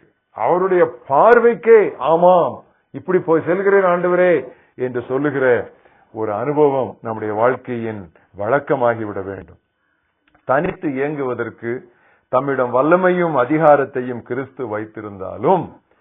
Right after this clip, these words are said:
அவற்றை தாமாகவே களைந்து வைத்துவிட்டு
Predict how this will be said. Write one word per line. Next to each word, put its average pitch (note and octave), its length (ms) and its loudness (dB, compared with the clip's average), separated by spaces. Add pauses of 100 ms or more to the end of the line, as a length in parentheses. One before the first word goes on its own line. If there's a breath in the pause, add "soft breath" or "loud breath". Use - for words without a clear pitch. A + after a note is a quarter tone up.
(340)
அவற்றை A#2+ 540 -4
தாமாகவே F3 1080 6 (220)
களைந்து F#3 380 0
வைத்துவிட்டு A2 640 -6